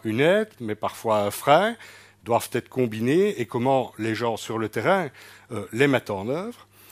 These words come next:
Euh, je crois qu'il est intéressant de dresser un premier bilan de résultats qui ont pu être atteints et, euh, enfin, logiquement, je tirerai quelques, euh, conclusions.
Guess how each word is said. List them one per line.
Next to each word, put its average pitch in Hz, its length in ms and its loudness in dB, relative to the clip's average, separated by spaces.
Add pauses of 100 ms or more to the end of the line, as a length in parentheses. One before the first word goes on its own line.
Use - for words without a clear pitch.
(400)
Euh, 120 140 0 (800)
je 110 100 -8
crois 120 260 0
qu'il 101 240 -12
est 98 140 -6
intéressant 101 540 -4
de 95 100 -8
dresser 101 580 -6
un - 100 -12
premier 101 360 -8
bilan 143 500 -4 (160)
de 104 80 -10
résultats 101 720 -4 (140)
qui - 120 -14
ont 95 120 -8
pu 101 180 -8
être - 220 -10
atteints 147 440 -2 (680)
et, 139 340 0
euh, 101 200 -6 (180)
enfin, 101 400 -8 (260)
logiquement, 95 680 -10
je 101 120 -12
tirerai - 460 -12 (400)
quelques, 104 320 -6
euh, 98 160 -8 (320)
conclusions. - 500 -18